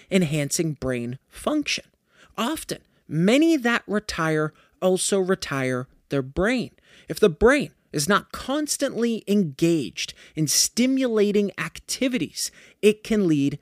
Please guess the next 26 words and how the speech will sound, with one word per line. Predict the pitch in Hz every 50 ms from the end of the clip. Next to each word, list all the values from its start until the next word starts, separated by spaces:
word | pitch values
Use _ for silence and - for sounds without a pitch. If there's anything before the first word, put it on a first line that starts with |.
| _ _ _ -
to | - - - -
atrophy, | - 214 233 - - - 196 - - - - - _ _ - - - - -
a | 170
condition | - 208 208 220 254 247 - 254 240
where | 220 226 220
the | 202 208
brain's | 156 - - 165 202 247 285 285 277 - 202
neural | 165 170 175 196 220 262 285 285 254
connections | - - - 190 185 175 - - - 180 170 156 156
weaken | 139 143 160 220 302 330 330 - 233 214 202 196 185 - - - - -
and | 196 190 160
cognitive | - - 208 202 214 185 208 214 196 214 202 - -
abilities | 180 160 147 156 147 131 139 131 131 131 131 - - - _ _ _
decline. | - 156 - - - - 214 233 240 226 - - - _ _ _ _ _ _ _ _ _
My | 151 190 214 262 262
wife | 240 247 240 226 214 - 202
worked | 202 190 - - -
in | 180 170
healthcare | 147 165 170 160 - - - 170 160 160 160 - - - - _
for | - - 170 160 151 156 147
seven | - - - - 160 147 131 143 139 143 139 - _ _
years | - 131 120 127 135 117 110 - - - - - - - - _ -
and | 151 151 147 135 135
witnessed | 170 254 269 - 190 190 165 - - -
this | 170 165 160 - - - _ _
all | - 160 160 165 160 165 165 160